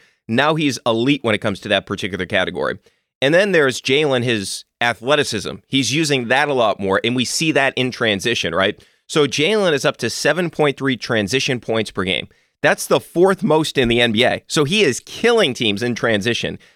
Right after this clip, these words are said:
He was at five point zero last season, so you're up two point three a game. A huge difference. So he's getting easy buckets that way and attacking once he gets there, right? Like, once he gets the ball in transition, he is getting to the basket. And that's something Joe Mazzulla has emphasized as well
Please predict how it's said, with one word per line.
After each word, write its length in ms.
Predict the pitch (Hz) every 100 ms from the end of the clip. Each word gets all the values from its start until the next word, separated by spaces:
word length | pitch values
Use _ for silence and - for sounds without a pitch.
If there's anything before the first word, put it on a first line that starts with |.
| _
He 80 | 165
was 140 | 165
at 140 | 156 -
five 400 | 147 156 185 -
point 320 | 170 139 98
zero 260 | 131 139
last 260 | 113 117 131
season, 400 | 147 143 165 170 -
so 140 | - 135
you're 180 | 135
up 100 | 135
two 160 | - 165
point 300 | - 151 135
three 160 | 131 120
a 20 |
game. 240 | 135 92 -
A 40 |
huge 420 | 110 185 180 139
difference. 440 | 135 131 87 67 - _ _ -
So 160 | 156
he's 160 | 160 139
getting 260 | 185 170 -
easy 340 | 147 180 151
buckets 400 | 104 110 110 92
that 240 | - 90 -
way 260 | 90 82 95 _ _ _ -
and 340 | 185 160 139
attacking 640 | - - 170 175 - 127 117
once 200 | 139 127
he 100 | 123
gets 340 | 90 127 135 -
there, 220 | 92 73
right? 180 | 110 117
Like, 180 | 110
once 220 | 143 202 -
he 60 |
gets 180 | 185 -
the 80 | 151
ball 140 | 151
in 60 | 131
transition, 640 | 139 120 117 139 151 147 - _
he 160 | - 160
is 200 | 135 98
getting 320 | - 143 147
to 100 | 131
the 80 | 104
basket. 400 | 110 110 - 98
And 100 | 123
that's 140 | 160
something 260 | 202 170 117
Joe 160 | 120 127
Mazzulla 380 | 110 110 117
has 220 | 98 92 -
emphasized 560 | 110 107 - 101 95
as 120 | 95
well 320 | 101 104 90